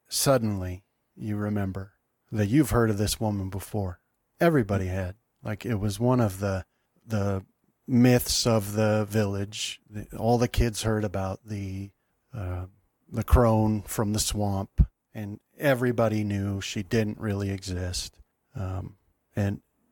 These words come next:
depending on which parent was telling the story, she would either do terrible things to the disobedient children, or she would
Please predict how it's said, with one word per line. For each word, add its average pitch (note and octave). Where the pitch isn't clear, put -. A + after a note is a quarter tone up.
depending B2+
on A2+
which B2
parent A#2
was A2
telling A2
the G#2
story, A2+
she A2
would G2+
either G2
do B2
terrible G#2+
things B2+
to A#2+
the A2+
disobedient A#2
children, A2+
or G2
she G#2
would G2